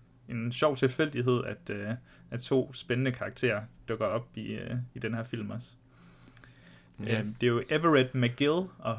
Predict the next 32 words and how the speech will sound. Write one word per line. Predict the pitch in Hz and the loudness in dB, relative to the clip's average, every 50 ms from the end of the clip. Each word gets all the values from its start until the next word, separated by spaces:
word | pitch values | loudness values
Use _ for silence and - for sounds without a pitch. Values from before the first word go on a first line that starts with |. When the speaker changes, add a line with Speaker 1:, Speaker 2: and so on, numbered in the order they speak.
| 110 - - - - - - | -8 -14 -18 -20 -20 -6 0
Speaker 1:
Wendy | 120 117 123 127 127 117 113 110 - 113 113 113 | 0 2 2 2 2 0 -2 -4 -8 -8 -4 0
Roby. | 117 120 131 127 127 101 98 - - - - | 4 4 4 4 2 -4 -6 -8 -14 -18 -10
Er | - | -6
det | - | -4
ikke | 127 123 | -2 0
sådan? | - 151 131 123 - - - - - _ _ _ - _ _ - | 0 0 0 0 -2 -6 -14 -20 -20 _ _ _ -20 _ _ 2
Speaker 2:
Jo, | 190 190 - - - - - - - - - | 2 2 2 -8 -20 -20 -20 -20 -20 -8 -2
det | 135 123 | 2 4
er | 120 | 4
det. | 120 104 | 4 2
Speaker 1:
Øhm, | 98 101 104 104 - | 0 -4 -6 -8 -10
som | - - - 113 107 107 107 - - - - | -12 -6 -6 -4 -4 -4 -6 -8 -12 -12 -4
i | 165 175 190 185 185 | 0 0 0 0 -2
Twin | - - 170 160 160 | -4 -4 -4 -4 -2
Peaks | - - 147 151 - | 0 0 0 0 -2
spiller | - - - 123 120 117 110 | -6 -2 0 2 4 4 2
Big | 107 117 - 143 143 - | 2 2 0 -2 0 0
Ed | 131 131 131 135 - - - | 2 2 2 2 2 -4 -2
og | - 113 107 107 107 110 - - | 2 2 4 2 2 -2 -4 -4
Nadine. | - 120 120 117 120 123 139 147 156 170 180 175 - - - - - - - - - - _ _ - _ _ - - - | -2 0 2 2 0 0 -2 0 0 0 0 -2 -4 -14 -20 -20 -20 -20 -20 -20 -20 -20 _ _ -20 _ _ -20 -10 -8
Speaker 2:
Mhm. | 113 107 117 127 139 147 | -6 -4 -4 -4 -4 -6
Speaker 1:
Jeg | 127 | -4
synes, | - 139 123 - | -6 -6 -2 0
Nadine, | 123 117 117 120 120 120 123 120 | -2 -2 0 0 2 2 2 2
det | 110 110 | 0 -4
er | 101 | -6
et | 104 - | -6 -2
fucking | - 113 113 107 107 - | -2 -2 -2 -2 -6 -6
fedt | 107 101 - | -6 -4 -4
navn. | 101 101 104 - - - - 143 | -4 -4 -4 -6 -10 -8 -4 -4
<laughs> | 123 - 165 - | 0 0 2 2
Nå. | 120 | 2